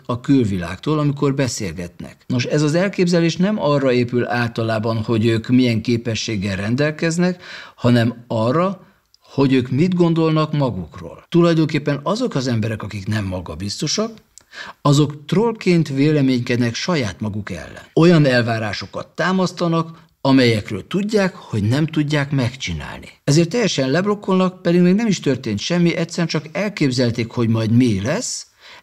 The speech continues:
elképzelték azt, hogy mi nem lehet,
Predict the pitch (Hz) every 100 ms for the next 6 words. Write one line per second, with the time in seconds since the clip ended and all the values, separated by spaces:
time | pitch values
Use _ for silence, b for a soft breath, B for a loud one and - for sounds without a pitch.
0 | - 208 - 175 139 131 120 117 110 110
1 | - 120 113 135 120 - - 101 98 120
2 | 175 185 226 226